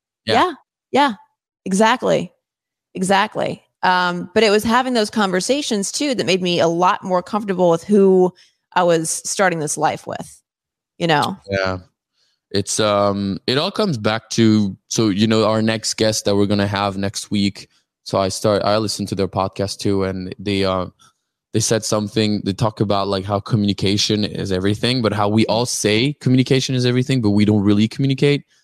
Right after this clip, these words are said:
Speaker 1: Like,
Speaker 2: Right.
Speaker 1: it's, we're, nobody's ever down to talk about the things that hurt, right?
Speaker 2: Yeah.
Speaker 1: Or the things that are difficult to talk about. And, um, and I think when you get to a place where you're comfortable to do that with your partner, that's,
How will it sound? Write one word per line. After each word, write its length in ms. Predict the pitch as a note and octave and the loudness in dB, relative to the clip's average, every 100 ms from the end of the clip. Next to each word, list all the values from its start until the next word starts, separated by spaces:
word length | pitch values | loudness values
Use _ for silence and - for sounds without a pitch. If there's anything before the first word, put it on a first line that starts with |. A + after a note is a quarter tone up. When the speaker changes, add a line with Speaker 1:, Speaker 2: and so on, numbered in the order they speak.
| _ | _
Speaker 1:
Like, 240 | E3+ F#3 E3+ | -2 0 0
Speaker 2:
Right. 60 | A#2 | -2
Speaker 1:
it's, 220 | A2+ - _ | -4 -8 _
we're, 240 | - B2 A#2 D#2+ | 2 2 2 0
nobody's 600 | - A#2+ C3+ C3+ C#3 C3 A#2+ | 4 6 6 4 2 2 2
ever 200 | A2 A2 | 2 2
down 360 | G#2 A2+ A2 | 2 0 -2
to 100 | A2+ | -6
talk 400 | - - A2 - | -8 -4 -4 -2
about 400 | G2+ G2 F2+ - | -2 -2 -2 -8
the 80 | - | -16
things 400 | - G#2 F#2 - | -8 -8 -6 -6
that 140 | F2 D#2+ | -6 -6
hurt, 280 | F2 E2 _ _ _ _ _ _ - | -8 -10 _ _ _ _ _ _ -6
right? 180 | F#2+ F2+ | -2 0
Speaker 2:
Yeah. 120 | E4 | 0
Speaker 1:
Or 40 | G#2+ | 0
the 100 | G2+ | -4
things 340 | _ G#2 - | _ -8 -4
that 240 | G#2+ G#2 - | -2 -2 -2
are 220 | G#2+ G2+ | -2 -2
difficult 760 | G2+ G#2+ A2 - - - - - | -2 -4 -2 -6 -10 -12 -14 -14
to 80 | - | -12
talk 260 | - - | -10 -10
about. 280 | - F#2 - - - - - - | -8 -8 -8 -12 -20 -20 -20 -6
And, 240 | G2+ G2+ G2+ | -2 0 0
um, 520 | G2 G2 F#2+ F#2+ G#2+ _ | 0 -2 -4 -8 -12 _
and 120 | A2+ | -2
I 100 | A2 | -2
think 300 | G#2 A#2+ B2 | -2 -2 0
when 180 | A#2 A2+ | 2 4
you 140 | A2+ G#2 | 4 2
get 260 | A2+ A#2 | 0 0
to 140 | - A2+ | 2 2
a 40 | |
place 380 | - A#2 B2 - | 2 0 0 2
where 140 | A2 | 2
you're 80 | G2+ | 2
comfortable 460 | - G#2+ - G#2+ G#2+ | 0 -6 -4 -2 -2
to 140 | - | 0
do 140 | G#2 | 0
that 300 | A2 D3 E3+ _ _ _ _ _ _ - | 2 0 -2 _ _ _ _ _ _ -2
with 140 | A2 | 0
your 100 | G#2+ | 0
partner, 520 | G#2+ G#2 - D3 D#3+ | 0 -2 -2 -2 -2
that's, 760 | F#2+ G#2+ G#2+ G#2 - - - | -2 -4 -2 -4 -4 -4 -6